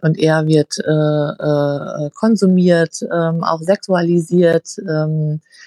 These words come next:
gleichzeitig, ähm, äh, will er aber einstehen für eine starke Wirtschaftskraft seines Landes. Und dann habe ich mich gefragt,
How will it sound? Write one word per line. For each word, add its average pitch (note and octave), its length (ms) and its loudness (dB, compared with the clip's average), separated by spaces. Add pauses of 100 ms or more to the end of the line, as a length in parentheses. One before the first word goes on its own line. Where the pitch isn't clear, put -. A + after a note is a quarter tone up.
(120)
gleichzeitig, E3+ 1400 -2
ähm, D#3 720 0
äh, D3+ 60 -4
will D3+ 800 0
er D3+ 80 2
aber D3 220 0
einstehen D#3+ 760 -2 (320)
für - 140 -2
eine D#3 100 2
starke D3+ 380 -4
Wirtschaftskraft F#3 680 -4
seines D#3 300 -2
Landes. G#3+ 420 2
Und E3+ 140 -2
dann D#3+ 160 0
habe D#3+ 100 0
ich D#3+ 80 -4
mich E3+ 160 -2
gefragt, E3 520 -4